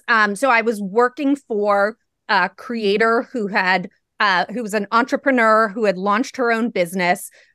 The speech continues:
Um, so I was working for a lot of different, you know, particularly a creator and, uh, you know, other consulting for other creators. Um, over time, my audience evolved. And what I started to notice, I was doing, uh, surveys and just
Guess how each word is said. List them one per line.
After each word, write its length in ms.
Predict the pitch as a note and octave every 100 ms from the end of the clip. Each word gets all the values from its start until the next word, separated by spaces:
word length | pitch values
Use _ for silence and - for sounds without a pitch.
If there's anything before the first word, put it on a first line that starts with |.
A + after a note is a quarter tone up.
| -
Um, 240 | A#3+ A3
so 120 | G#3 C4
I 60 |
was 160 | C4 C4
working 360 | D4+ D#4+ F4
for 100 | D#4+
a 120 | C#4+ A#3
lot 220 | G#3+ G#3
of 160 | G3+
different, 440 | - A3 A#3+ A3 G3+ -
you 140 | A3
know, 80 | G3
particularly 680 | B3+ A3+ D4+ C#4+ C4 A#3+ G#3+
a 80 | F3
creator 560 | E4+ F4+ D#4+ D4 D4+ - _
and, 120 | A3+ -
uh, 120 | B3+ A3
you 100 | B3+
know, 160 | G3 A#3
other 320 | A#3+ B3 A#3
consulting 500 | - A3 A#3+ A#3+ A#3+
for 180 | G#3+ C4+
other 160 | C4+
creators. 640 | C4 C#4+ B3+ B3 A#3+ B3 - _ _ -
Um, 260 | B3 A3 A3+ -
over 320 | C#4 D#4 D#4+
time, 640 | D#4 - C4 A3+ A#3 C4 C#4+ - _ _ _ _ _ G#3+
my 240 | A#3+ C4 -
audience 440 | C4+ F4+ F4+ E4 -
evolved. 680 | A#3+ G#3 F#3+ B3 F3+ F3 E3
And 180 | A3 G#3+
what 80 | A#3
I 80 | B3+
started 400 | - C#4 D4+ D4+
to 80 |
notice, 300 | B3+ A3+ A3+ -
I 60 |
was 160 | A#3 G#3+
doing, 480 | B3 B3 B3 B3 A#3+ G3
uh, 360 | F3 E3+ E3
surveys 680 | - - A#3 A3 A#3+ C#4 C4+
and 140 | G#3+
just 160 | A3+